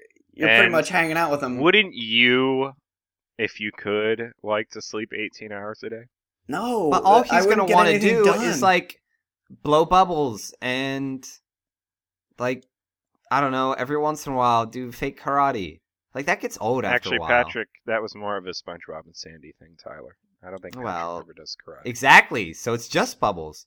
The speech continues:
Speaker 3: Bubbles and jellyfish.
Speaker 1: <laughs>
Speaker 3: Is that enough to sustain you for the rest of your adult life?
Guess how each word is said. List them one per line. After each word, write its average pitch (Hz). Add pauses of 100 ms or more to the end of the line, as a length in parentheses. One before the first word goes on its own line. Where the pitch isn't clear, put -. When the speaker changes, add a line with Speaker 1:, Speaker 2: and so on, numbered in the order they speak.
Speaker 3:
Bubbles 180
and 156
jellyfish. 131
Speaker 1:
<laughs> -
Speaker 3:
Is -
that 170
enough 202
to 180
sustain 120
you 127
for 127
the 101
rest 95
of 98
your 92
adult 82
life? 73